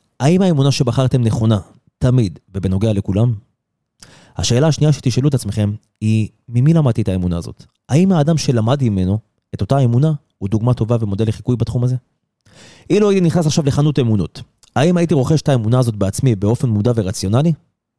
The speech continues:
שאלה נוספת זה, אילו ראיות יש לי שמוכיחות את אמיתות האמונה הזאת? שאלה חמישית שתשאלו את עצמכם זה, איך זה משרת אותי להמשיך להאמין באמונה הזאת? יכול להיות שזה פוגע בכם, חברים.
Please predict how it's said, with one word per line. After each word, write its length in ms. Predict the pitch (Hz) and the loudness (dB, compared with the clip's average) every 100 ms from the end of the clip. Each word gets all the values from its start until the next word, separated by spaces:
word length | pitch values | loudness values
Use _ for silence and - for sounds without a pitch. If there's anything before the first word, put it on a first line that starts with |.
| _ _ _ _ _ _ _ _ _ _ _ | _ _ _ _ _ _ _ _ _ _ _
שאלה 240 | - 101 127 | -4 0 2
נוספת 520 | 120 175 165 143 - _ _ | 2 0 0 -2 -4 _ _
זה, 180 | 104 104 - _ _ - | -6 -4 -6 _ _ 0
אילו 220 | 202 214 | 2 4
ראיות 300 | 170 143 143 | 2 2 2
יש 140 | 147 | 0
לי 60 | 156 | 0
שמוכיחות 720 | - 120 - 101 127 117 - _ _ _ 107 | -2 -2 -2 0 0 -2 -6 _ _ _ -6
את 100 | 113 | -2
אמיתות 300 | 107 107 113 | -2 -2 -2
האמונה 340 | 98 92 90 | 0 -2 -4
הזאת? 220 | 85 - - _ _ _ _ _ - - _ _ _ _ _ | -6 -10 -16 _ _ _ _ _ -20 -20 _ _ _ _ _
שאלה 260 | - 135 175 | -2 0 2
חמישית 300 | 160 139 156 | 0 -2 -4
שתשאלו 340 | - 127 151 | -2 0 0
את 60 | 147 | -2
עצמכם 320 | 135 - 107 | -2 -2 -2
זה, 140 | 110 98 _ | -4 -6 _
איך 200 | 180 185 | 0 0
זה 140 | - 185 | 0 0
משרת 360 | 143 135 139 | 0 0 0
אותי 140 | 135 135 | 0 0
להמשיך 480 | 110 107 - 139 127 | 0 -2 -2 0 0
להאמין 280 | 117 131 | 0 0
באמונה 340 | 113 101 98 104 | 0 -2 -2 -2
הזאת? 280 | 98 - - _ - | -4 -10 -20 _ -6
יכול 160 | 110 | -2
להיות 80 | 117 | -2
שזה 160 | - 104 | -4 -6
פוגע 300 | 101 113 127 | -2 0 0
בכם, 220 | 104 90 | -2 -6
חברים. 280 | 87 95 | -4 -2